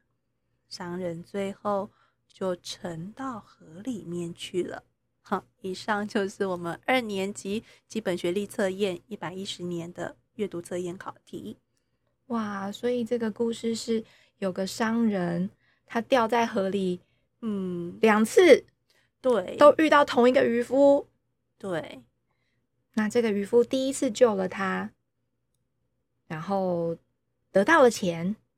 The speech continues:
Speaker 2: 但第二次就不救他了。
Speaker 1: 呃，对，因为他第一次救他的时候，他被打折。
Speaker 2: 哦，哦，打一折呢。
Speaker 1: 对啊，跳楼大打折，他就非常的生气。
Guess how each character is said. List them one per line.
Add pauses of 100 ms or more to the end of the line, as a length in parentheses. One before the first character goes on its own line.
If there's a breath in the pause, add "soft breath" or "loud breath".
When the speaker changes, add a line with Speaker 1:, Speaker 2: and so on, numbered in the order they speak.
(300)
Speaker 2:
但
第
二
次
就
不
救
他
了。 (480)
Speaker 1:
呃， (140)
对， (320 soft breath)
因
为
他
第
一
次
救
他
的
时
候， (380 soft breath)
他
被
打 (120)
折。 (560)
Speaker 2:
哦，
哦，
打
一
折
呢。
Speaker 1:
对
啊，
跳
楼
大
打
折，
他
就
非
常
的
生
气。